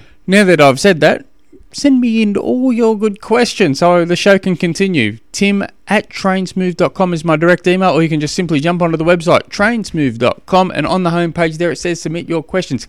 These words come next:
Click on that bad boy, and after you've submitted your question, eh, why don't you download that free book of a hundred and one key triathlon training sessions on the home cover too? Yeah. See? It's a win-win. <laughs> If you guys, yeah,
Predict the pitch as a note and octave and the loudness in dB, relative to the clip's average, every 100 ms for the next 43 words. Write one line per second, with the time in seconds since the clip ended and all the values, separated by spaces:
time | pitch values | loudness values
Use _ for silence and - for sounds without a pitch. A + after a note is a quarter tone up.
0 | _ - D4+ - G#3 F#3+ E3+ D#3 E3 E3 | _ -6 -4 -2 0 2 2 2 4 4
1 | D#3+ G3 G#3 - - - - D#3+ G3 G#3 | 4 4 2 -2 -20 -8 -4 0 0 0
2 | F#3+ E3 G3 A3 G#3+ C#3+ C3 F3 - C4+ | 0 -2 -2 0 0 -2 0 0 0 -6
3 | - G#4 F#4+ - - - - A#3+ A#3+ F#3+ | -8 -4 -2 -2 -8 -18 -2 -2 0 2
4 | G3 F#3+ F#3 F3 B2+ - F#3 D#3 D3+ D#3+ | 2 2 2 2 0 -2 -2 -2 -2 -2
5 | D#3+ C3 D3 G#3+ A3+ F#3 F3 G3+ F#3+ E3 | -2 0 2 2 2 0 0 -2 -2 -6
6 | - A#3 A3 - - G3+ G3+ G3 G3+ G3 | -6 -4 -4 -6 -4 -2 -2 -2 -4 -4
7 | - G3+ F#3+ D3+ D3+ B2+ C3 C3+ C3+ C#3 | -2 0 0 -6 -6 -6 -6 -4 -4 -2
8 | C3 B2+ C#3 B2 - D3+ A#2 G#2 - B3 | -4 -4 -4 -6 -4 -2 -2 -6 -10 -8
9 | C4+ - - - - - A#3+ B3 - - | -8 -10 -20 -20 -20 -2 2 2 0 -18
10 | - - - - - - - G#2 C3+ C3 | -20 -20 -20 -20 -20 -20 -10 0 2 4
11 | C3 G2+ - - - - - D3 B2+ - | 4 0 -10 -14 -14 -10 2 4 4 2
12 | - F3+ - F#3 G3 G3+ F#3+ F#3 F#3 F#3+ | 2 0 0 -2 2 4 4 2 2 0